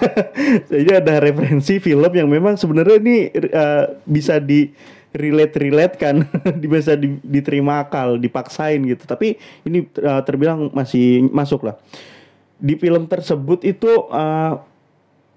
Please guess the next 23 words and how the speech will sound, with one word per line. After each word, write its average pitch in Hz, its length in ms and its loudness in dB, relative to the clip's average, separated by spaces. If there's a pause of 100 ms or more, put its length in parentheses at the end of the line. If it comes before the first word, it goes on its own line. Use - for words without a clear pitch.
mereka 180 340 -2
sebenarnya 185 560 0
tahu, 139 480 -2
si - 180 -4
Lucifer 175 520 0
ini 208 240 2
tahu 170 560 -2
manusia 151 500 -2
tuh 214 100 0
berbuat 156 560 0
ada 139 320 0
salah 175 640 0 (240)
di 139 100 -2
sana. 113 460 -6 (460)
Dan 143 260 -2
memang 160 260 0
sebenarnya 160 400 0
kesalahan 151 460 -2
itu 143 160 -2
juga 180 260 2
ringan 165 300 0
dan 156 160 2
berat. 147 400 0